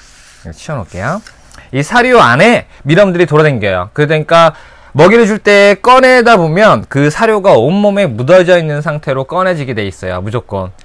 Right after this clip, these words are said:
그래서 저희가 뭐 미럼 사육 세트에 보면 소프트 파이버라는 게 있죠. 그거를 이용해서 하다 보면, 네, 좀 묻지 않은 상태에 있는 애들을 건져낼 수 있다고 말씀드렸었죠.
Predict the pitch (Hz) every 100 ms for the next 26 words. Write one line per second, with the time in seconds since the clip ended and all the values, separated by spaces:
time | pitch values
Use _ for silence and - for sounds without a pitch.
0 | - 127 135 139 147 156 123 107 110 98
1 | 101 98 117 131 151 139 131 117 120 113
2 | 104 95 104 104 175 196 160 131 117 104
3 | 110 98 190 185 95 117 113 104 104 101
4 | 117 131 127 110 156 233 262 - - 92
5 | 101 165 - - - - 120 107 120 151
6 | 113 143 143 139 123 110 110 98 107 98
7 | 107 104 104 95 95 90 - 92 95 95
8 | - 156